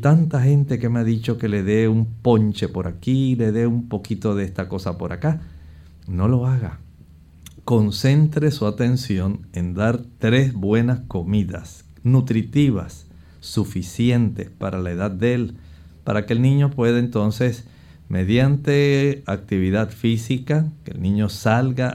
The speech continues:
a correr, a jugar, a trabajar afuera. Eso le ayudará para que el cuerpo solicite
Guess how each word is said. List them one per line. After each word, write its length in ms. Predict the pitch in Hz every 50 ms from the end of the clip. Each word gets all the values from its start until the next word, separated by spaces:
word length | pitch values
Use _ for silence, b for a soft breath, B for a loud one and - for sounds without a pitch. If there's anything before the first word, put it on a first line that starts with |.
| - 90 95
a 80 | 90
correr, 720 | 92 - 92 80 78 87 104 117 123 123 123 120 117 117 B B B B B B B B
a 320 | - - 92 92 92 87 87
jugar, 600 | 95 98 87 92 107 120 120 117 113 98 90 92 b b b b b b b b -
a 100 | 98 95
trabajar 680 | 110 104 95 95 95 87 85 107 117 131 120 104 95 -
afuera. 640 | 87 85 - - 110 123 123 - 85 80 78 - - - b b b b b b b b b b -
Eso 300 | 113 131 135 131 - 147
le 60 | 143
ayudará 600 | 139 131 131 139 135 147 147 139 127 123 127 127
para 200 | - 120 110 113
que 100 | 110 110
el 100 | 101 95
cuerpo 340 | 104 113 117 117 - - 127
solicite 1200 | 123 - - - 127 117 113 113 107 110 107 107 - - - 143 143 147 143 - - - 87 85